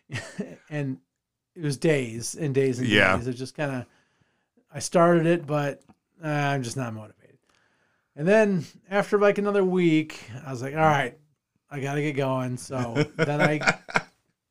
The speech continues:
Speaker 1: looked at those models that I had. I said, "You know, the flesh looks okay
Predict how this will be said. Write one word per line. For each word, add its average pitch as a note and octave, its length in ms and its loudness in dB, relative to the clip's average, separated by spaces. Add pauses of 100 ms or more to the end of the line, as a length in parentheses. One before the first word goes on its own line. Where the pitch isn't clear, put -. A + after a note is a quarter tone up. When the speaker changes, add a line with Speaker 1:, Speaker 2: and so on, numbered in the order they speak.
(120)
Speaker 1:
looked E3 260 -6
at E3+ 100 -10
those D#3+ 280 0
models C#3 480 0
that C#3 120 0
I C3+ 60 0
had. B2+ 240 -6
I B2 60 -10
said, C3+ 200 -14
"You D#3+ 80 -18
know, E3+ 160 -2
the D3 80 -6
flesh F3 360 -4
looks - 320 -10 (1120)
okay D3 720 0